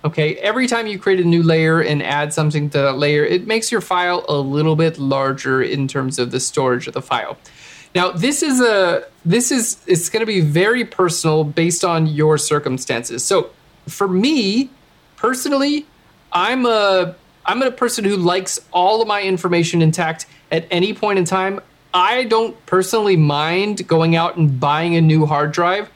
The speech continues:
when the current hard drive I'm using is fill.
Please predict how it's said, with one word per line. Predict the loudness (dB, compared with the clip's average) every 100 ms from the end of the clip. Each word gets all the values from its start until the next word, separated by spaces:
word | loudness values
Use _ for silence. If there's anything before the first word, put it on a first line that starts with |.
| _ _
when | 0 2
the | 2
current | 0 0 0
hard | 0 0
drive | 0 0 0
I'm | 0
using | 0 2 0
is | 0 -2
fill. | -4 -4 -6